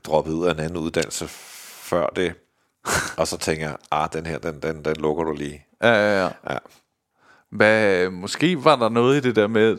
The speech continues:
Speaker 2: altså, det er jo, nu snakker du selv i pædagog og sådan noget, men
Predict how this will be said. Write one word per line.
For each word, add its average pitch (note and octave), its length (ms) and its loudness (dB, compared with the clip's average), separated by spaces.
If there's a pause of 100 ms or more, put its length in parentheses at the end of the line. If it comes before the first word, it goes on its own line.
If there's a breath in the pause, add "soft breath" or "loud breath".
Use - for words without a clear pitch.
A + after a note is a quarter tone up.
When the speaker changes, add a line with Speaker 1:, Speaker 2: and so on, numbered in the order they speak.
Speaker 2:
altså, G#2+ 180 -2
det F#2+ 100 -6
er A#2+ 40 2
jo, B2 80 2
nu G#2 340 -6
snakker A#2+ 260 0
du A2 80 -2
selv A#2 260 4
i G#2 40 -2
pædagog A2+ 480 0
og - 140 -2
sådan - 200 -6
noget, G2 120 -2
men G#2+ 120 -12